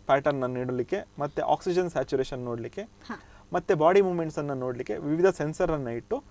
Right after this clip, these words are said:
Speaker 1: ಪೇಷಂಟ್‌ನ ಒಂದು separate ರೂಮಲ್ಲಿ ಮಲಗಿಸ್ತೀವಿ.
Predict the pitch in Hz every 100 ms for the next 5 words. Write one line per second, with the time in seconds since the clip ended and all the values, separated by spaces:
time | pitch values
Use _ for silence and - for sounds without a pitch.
0 | - - - - 170 185 196 180 170 151
1 | 147 - 143 190 196 170 131 156 170 147
2 | 151 - 120 160